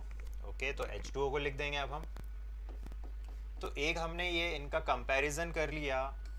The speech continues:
A values का। ओके, अब यहाँ पर ये जो match द कॉलम है, इस मैच द कॉलम में अगर हम देखें तो minimum value कितना है? ज़ीरो पॉइंट टू वन सेवन। तो ज़ीरो पॉइंट टू वन सेवन किसके लिए हो जाएगा?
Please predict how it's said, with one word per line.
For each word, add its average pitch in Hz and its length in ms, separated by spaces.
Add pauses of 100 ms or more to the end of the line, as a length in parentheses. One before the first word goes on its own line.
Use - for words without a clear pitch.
(140)
A 135 200
values 135 500
का। 180 140 (1300)
ओके, 151 240 (920)
अब 165 220 (380)
यहाँ 151 320
पर 131 360 (220)
ये 135 80
जो 170 160
match 135 400
द 175 200
कॉलम 139 360
है, 95 100 (340)
इस 196 220
मैच 147 200
द 175 180
कॉलम 170 260
में 170 100
अगर 165 180
हम 170 100
देखें 165 240
तो 185 100
minimum 160 520
value 175 280
कितना 170 280
है? 170 160
ज़ीरो 139 460
पॉइंट 151 380
टू 156 140
वन 135 180
सेवन। 101 360 (360)
तो 160 80
ज़ीरो 156 320
पॉइंट 185 320
टू 185 120
वन 175 200
सेवन 165 360
किसके 160 280
लिए 170 120
हो 165 60
जाएगा? 160 420